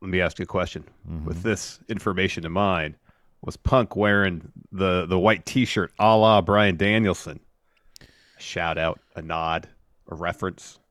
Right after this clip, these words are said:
Speaker 2: <sighs> I mean,
Speaker 1: to the American Dragon.
Speaker 2: that could be possible, but, like, yeah, what, what would he think? Well, also what was kind of curious is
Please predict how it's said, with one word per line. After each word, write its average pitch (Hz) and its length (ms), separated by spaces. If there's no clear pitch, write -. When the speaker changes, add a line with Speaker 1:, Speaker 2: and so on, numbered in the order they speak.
Speaker 2:
<sighs> - 400
I 131 120
mean, 151 360
Speaker 1:
to 107 80
the 101 80
American 92 340
Dragon. 80 420
Speaker 2:
that 175 380
could 135 540
be 120 280
possible, 123 1120
but, 165 180
like, 170 560
yeah, 185 340
what, 151 260
what 190 160
would 185 120
he 202 220
think? 202 240
Well, 277 120
also 277 340
what 349 100
was 214 180
kind 190 220
of 160 120
curious 135 460
is 123 480